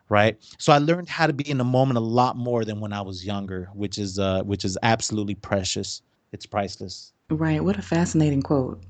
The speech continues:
Speaker 2: That is so awesome.
Speaker 1: And you know what's interesting is that, um,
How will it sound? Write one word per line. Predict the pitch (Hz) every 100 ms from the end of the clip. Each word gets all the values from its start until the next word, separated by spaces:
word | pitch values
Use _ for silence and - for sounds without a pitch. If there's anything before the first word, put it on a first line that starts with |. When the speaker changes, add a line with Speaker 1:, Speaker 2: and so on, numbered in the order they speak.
| -
Speaker 2:
That | 160
is | 165
so | - 147
awesome. | 139 135 - 127 127 - _ _ _ _ -
Speaker 1:
And | 165
you | 175
know | 180
what's | 180 -
interesting | 175 - 190 - 139
is | 127 107
that, | 127 120
um, | 120 117 107